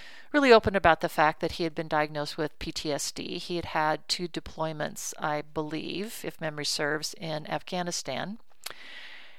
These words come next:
And his statement to me was that talk therapy could be abrasive. I thought that was a really excellent way of, of getting to the point of,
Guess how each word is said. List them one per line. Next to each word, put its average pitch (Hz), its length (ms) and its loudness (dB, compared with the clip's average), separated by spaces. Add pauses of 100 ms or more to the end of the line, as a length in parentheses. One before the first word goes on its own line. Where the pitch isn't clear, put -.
(360)
And 233 580 8 (140)
his 240 200 2
statement 330 420 4
to - 120 0
me 220 160 2
was 196 240 4
that - 200 2
talk - 280 2
therapy 190 440 2
could - 240 -6
be 175 160 0
abrasive. - 880 -4 (360)
I - 140 10
thought 302 300 0
that 285 240 6
was 220 240 2
a 208 100 4
really 208 720 0 (120)
excellent - 540 0
way 175 640 0 (600)
of, 190 600 6 (800)
of 214 220 6
getting 285 320 6
to - 180 0
the 202 120 6
point 190 520 0 (120)
of, 165 560 4